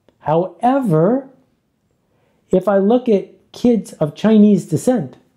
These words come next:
who have Chinese parents who are born in the United Kingdom, they are two percent likely to have perfect pitch, not five. It is not based on their genetics. It is based on the fact that Chinese is a language that is more sung than spoken,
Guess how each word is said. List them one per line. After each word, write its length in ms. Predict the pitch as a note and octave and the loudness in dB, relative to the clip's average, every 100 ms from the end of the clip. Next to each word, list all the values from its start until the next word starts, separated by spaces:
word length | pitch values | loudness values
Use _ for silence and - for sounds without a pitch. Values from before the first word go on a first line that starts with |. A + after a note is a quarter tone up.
| _ _ - | _ _ -2
who 80 | F#3+ | 0
have 140 | F3+ | 0
Chinese 340 | A3 A#3 G#3 | 0 2 2
parents 600 | - A3+ C4+ E3 - _ _ - | 0 0 0 -2 -10 _ _ 0
who 120 | G3+ | 2
are 100 | G3+ | 2
born 300 | E3 F#3 F3+ | 2 0 2
in 80 | E3+ | 0
the 80 | E3+ | 2
United 340 | D#3+ D3+ D3 | 0 -2 0
Kingdom, 420 | B3 A#3 C#3+ D#3 _ _ _ _ _ _ _ _ _ | 2 2 0 -4 _ _ _ _ _ _ _ _ _
they 120 | A#3 | 0
are 180 | G#3 - - _ | 0 -2 -14 _
two 140 | - D4 | 0 0
percent 420 | E3 - B2 - | 0 -2 -6 -4
likely 380 | A#2+ A2+ A2 G#2 | -4 -4 -10 -8
to 80 | G#2+ | -8
have 140 | - | -6
perfect 320 | A#2+ - A#2 | -6 -6 -6
pitch, 260 | D#3+ E3 F3 | -6 -4 -4
not 280 | G3 G3+ - | -4 -4 -4
five. 380 | B3+ B2+ - _ _ _ _ _ _ | -4 -4 -12 _ _ _ _ _ _
It 100 | C4+ | 2
is 140 | D4+ | 2
not 300 | C#4 C#4+ C#4 | 2 0 -2
based 320 | A3+ B3+ E3+ F3+ | -2 -2 -2 -2
on 160 | F3 | 0
their 100 | F#3 | 0
genetics. 640 | E3 G#3 B3+ G#3+ - _ _ _ _ _ _ | 0 0 0 -4 -10 _ _ _ _ _ _
It 120 | - G3 | 2 2
is 120 | E3 | 2
based 340 | F#3+ A3+ - | 0 0 0
on 140 | E3 D3+ | -2 -2
the 80 | |
fact 300 | C#3 C#3 C3 | -2 -4 -2
that 160 | C#3 C3 | -4 -4
Chinese 480 | D3 C#3+ E3 E3+ C3 | -2 2 2 2 -2
is 160 | B2+ | -2
a 40 | C3 | -2
language 460 | B2+ B2+ B2 A#2 | 0 0 -2 -4
that 140 | A#2 A2 | -6 -6
is 100 | G#2 | -2
more 180 | A2+ G#2 | -2 -2
sung 520 | - D3 C#3 C#3+ C3 | -4 -4 -2 -6 -8
than 140 | G#2+ | -10
spoken, 540 | - - F3+ D3+ D#3+ | -6 -6 -4 -6 -6